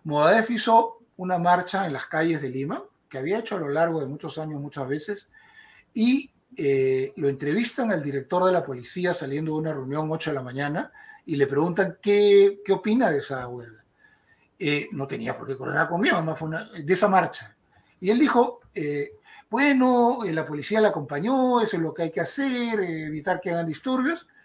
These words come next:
Y a mí me preguntan a las nueve de la mañana, lo mismo, yo digo que me parece inaceptable que el Modaes marche por las calles. Bueno, fue interpelado,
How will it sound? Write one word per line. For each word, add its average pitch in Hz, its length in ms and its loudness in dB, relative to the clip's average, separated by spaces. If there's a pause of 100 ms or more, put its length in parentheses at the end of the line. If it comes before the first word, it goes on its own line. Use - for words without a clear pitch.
(300)
Y 175 100 -4
a 165 80 4
mí 302 100 2
me 370 120 4
preguntan 277 400 4
a 202 80 6
las 170 160 2
nueve 262 240 2
de 220 80 4
la 190 100 4
mañana, 175 580 -2
lo 202 160 -2
mismo, 262 300 -2
yo 202 120 0
digo 240 160 0
que 208 60 2
me 185 40 -2
parece 214 200 -4
inaceptable 226 840 8
que 196 60 -6
el 165 80 -4
Modaes 165 280 -2
marche 185 320 -4
por 151 120 -12
las 131 160 -12
calles. - 400 -20 (340)
Bueno, 269 220 -6
fue 359 140 -2
interpelado, 302 960 0